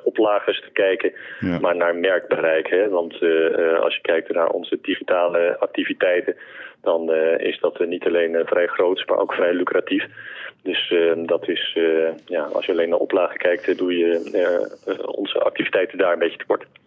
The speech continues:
Speaker 2: Ja,
Speaker 1: Maar
Speaker 2: nee.
Speaker 1: inderdaad, ja.
Speaker 2: Nee, precies. Want jij zegt, het is vrij lucratief, hè, dat online. Want hoe, hoe, hoe, wat, wat ga jij doen? Wat, wat zijn, zeg maar, de, het groeipad, hoe jij dat wilt gaan uitstippelen voor Quote?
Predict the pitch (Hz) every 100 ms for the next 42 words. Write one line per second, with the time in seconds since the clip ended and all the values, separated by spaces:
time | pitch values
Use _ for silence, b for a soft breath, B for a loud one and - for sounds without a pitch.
0 | _ - 87 - 123 113 104 - - -
1 | - - - - 110 95 98 - 69 -
2 | - - - 95 104 98 95 - - 87
3 | 90 - 87 80 76 82 - 113 - 104
4 | 107 - 92 87 85 82 90 104 90 85
5 | - 95 107 104 104 104 104 - 101 98
6 | 101 104 98 95 82 101 85 73 90 92
7 | 90 98 87 90 92 85 85 85 85 80
8 | - - - - 104 101 - - 92 -
9 | 87 87 87 85 82 80 - 80 85 85
10 | - 87 80 82 76 80 80 78 71 69